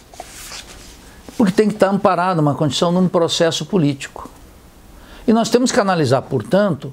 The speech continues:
qual é a natureza do processo político chileno.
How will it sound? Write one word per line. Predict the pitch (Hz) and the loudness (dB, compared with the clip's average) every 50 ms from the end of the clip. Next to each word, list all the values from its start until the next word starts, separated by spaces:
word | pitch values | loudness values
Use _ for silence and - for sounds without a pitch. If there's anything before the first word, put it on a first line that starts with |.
| - - - | -16 -8 -2
qual | - 156 175 | 0 2 2
é | 202 | 2
a | 226 214 | 2 2
natureza | 220 220 214 214 214 175 160 180 226 269 254 220 220 | 0 0 0 2 2 4 4 4 2 2 2 0 0
do | 190 196 | 0 0
processo | 165 - 170 160 135 - - 196 208 202 - 165 | -2 0 -2 -2 -2 0 0 0 0 0 -4 -6
político | - 175 170 185 190 185 - - 165 | -4 -2 0 0 -2 -2 -4 -6 -4
chileno. | - - 156 123 113 110 110 113 | -2 -2 0 0 0 -2 -2 -6